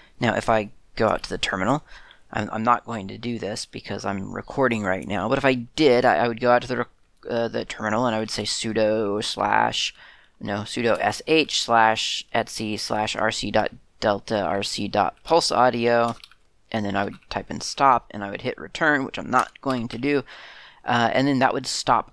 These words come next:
Pulse Audio. Now, I know technically I could use P A suspender to suspend Pulse Audio. I don't know for sure that that would work. Um, so I would just stop it and then do A play, path to the wave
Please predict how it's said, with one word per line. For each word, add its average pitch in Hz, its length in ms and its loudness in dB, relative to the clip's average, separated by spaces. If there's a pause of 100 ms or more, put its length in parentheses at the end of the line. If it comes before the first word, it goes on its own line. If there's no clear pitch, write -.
Pulse 110 380 -4
Audio. 110 320 0
Now, 127 160 2
I 135 80 4
know 147 320 6
technically 120 520 -4
I 113 60 0
could - 200 -10 (480)
use 123 260 -4
P 131 240 0
A 117 100 4
suspender 165 680 4
to - 120 -6
suspend - 600 0
Pulse 151 260 2
Audio. 131 440 4 (480)
I 127 100 0
don't 147 360 2 (360)
know 127 340 2
for - 140 -8
sure 117 240 0
that 107 120 -4
that 82 160 -2
would 85 120 -10
work. - 420 -8
Um, 107 340 -4
so 107 420 -2 (300)
I 135 140 4
would 117 140 0
just - 180 -6
stop 147 360 2
it 143 180 0 (300)
and 117 140 -4
then 104 140 -6
do 104 180 -8
A 139 160 2
play, 120 520 2 (340)
path 120 400 2
to 110 340 -4
the 104 100 -4
wave 135 440 4